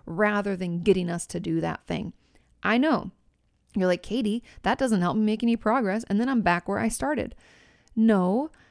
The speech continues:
there's something in the way. And instead of just trying to bulldoze our way through it, what if we creatively try to figure out, is there another way around it?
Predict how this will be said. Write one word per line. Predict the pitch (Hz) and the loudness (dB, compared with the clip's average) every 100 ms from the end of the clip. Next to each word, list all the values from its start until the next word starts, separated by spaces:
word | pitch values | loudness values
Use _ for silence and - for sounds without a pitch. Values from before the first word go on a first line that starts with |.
| _ - | _ -2
there's | 254 254 | 0 0
something | - 320 381 339 | 0 -2 0 0
in | 294 | 0
the | 311 | 0
way. | 214 247 208 - 202 - - - | 0 0 -2 -4 -8 -14 -18 0
And | 214 | 4
instead | 226 220 311 | 4 4 0
of | 330 | 0
just | 247 | -4
trying | - 233 226 | -2 2 2
to | 190 | 2
bulldoze | 190 190 208 214 196 196 180 | 0 0 0 2 2 2 0
our | 170 | 0
way | 165 | -2
through | 180 - 240 | -4 -4 0
it, | 196 - - _ | 0 -4 -12 _
what | 214 302 | -2 0
if | 403 - | 0 0
we | 311 - _ | -2 -2 _
creatively | - 247 233 269 349 208 202 | -8 -2 0 0 0 0 -2
try | - 190 | -2 -2
to | 196 | -2
figure | - 185 190 | -2 0 0
out, | 185 | 0
is | 202 | -2
there | 247 247 | -2 0
another | 220 226 262 | 2 2 0
way | 277 294 | 0 0
around | 302 311 330 | -2 -2 -2
it? | 359 | -4